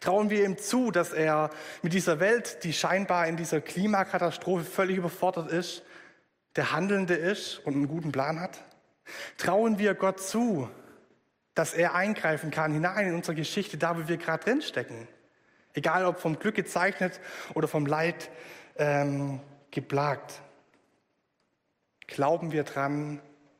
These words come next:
dass Gott kann? Ich will dich ermutigen, dir an Josef da ein Vorbild zu nehmen.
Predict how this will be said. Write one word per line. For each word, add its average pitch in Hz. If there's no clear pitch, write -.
dass 127
Gott 147
kann? 135
Ich -
will 170
dich 160
ermutigen, 143
dir 151
an 143
Josef 160
da 143
ein 143
Vorbild 160
zu 131
nehmen. 120